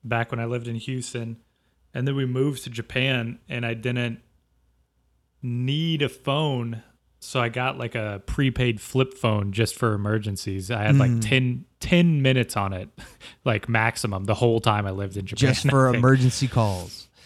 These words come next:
Speaker 1: Yeah, um, because everybody there uses an app called Line to communicate.
Speaker 2: Mm-hmm.
Speaker 1: So it's, you know, like, that's why,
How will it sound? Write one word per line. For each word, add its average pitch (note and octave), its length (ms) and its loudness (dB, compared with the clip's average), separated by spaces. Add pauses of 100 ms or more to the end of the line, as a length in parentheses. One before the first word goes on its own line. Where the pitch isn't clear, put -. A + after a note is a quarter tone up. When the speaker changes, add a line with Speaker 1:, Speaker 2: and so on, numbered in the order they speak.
(100)
Speaker 1:
Yeah, A2+ 380 2 (140)
um, G#2+ 500 -2 (280)
because B2+ 600 4
everybody C#3 500 6
there B2+ 380 6
uses A2 880 0 (240)
an A2+ 140 0
app A#2 440 0
called G#2 300 0
Line F#2+ 600 -2 (260)
to G#2+ 140 -2
communicate. G2 680 -4 (180)
Speaker 2:
Mm-hmm. C#3 380 -2
Speaker 1:
So A2 460 2 (1120)
it's, - 440 0 (280)
you A#2 120 -2
know, A2 120 2
like, A#2 280 2 (400)
that's D#3+ 240 4
why, D3 540 6